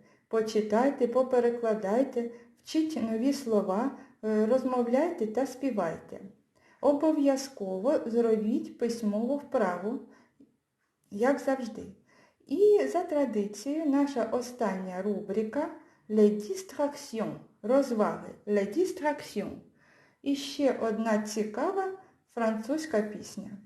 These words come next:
Прослухайте її. Bonjour. Bonjour, bonjour. Ça va ? Ça vient. Ça va bien.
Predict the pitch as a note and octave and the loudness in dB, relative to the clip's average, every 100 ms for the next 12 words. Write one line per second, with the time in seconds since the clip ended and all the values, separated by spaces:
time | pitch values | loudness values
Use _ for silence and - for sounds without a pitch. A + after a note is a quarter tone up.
0 | _ _ _ _ C4+ F4+ - A#3+ G#3+ F#3+ | _ _ _ _ -2 0 2 2 2 -2
1 | F#3+ F#3+ F#3+ - - - - A3+ F4+ F4 | -8 -10 -10 -12 -18 -20 -4 2 2 4
2 | A#3 F#3+ - - - _ _ _ _ _ | 2 2 0 -12 -20 _ _ _ _ _
3 | A3+ G#3+ C#4+ C#4+ C#4 F4 A4 G#4+ - F4 | -2 4 6 6 4 4 4 2 -2 -2
4 | F4 C4+ A#3+ - - - _ _ - - | 0 2 0 0 -6 -18 _ _ -10 0
5 | B3+ C4 F#4 A#4 - - _ _ - G#4 | 2 4 2 0 -6 -18 _ _ -2 0
6 | E4 A3 G#3+ - - - - _ _ _ | 2 0 0 0 -2 -12 -20 _ _ _
7 | - A#3 A3 B3+ B3 A#3+ E4+ - - | -2 2 4 2 0 -6 -4 -2 -2